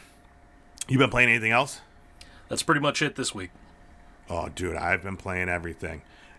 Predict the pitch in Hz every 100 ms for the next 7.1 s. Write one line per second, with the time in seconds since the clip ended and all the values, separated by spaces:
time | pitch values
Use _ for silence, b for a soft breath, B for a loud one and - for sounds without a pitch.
0 | - 104 104 104 - - 104 101 101 101
1 | - 101 101 95 98 - 110 - - 117
2 | 113 - - 151 143 120 104 - - 110
3 | - 107 120 104 104 92 98 101 98 98
4 | 98 - 104 98 92 B B B 110 110
5 | 110 98 113 110 104 95 95 104 98 95
6 | 98 107 95 90 90 110 123 131 120 104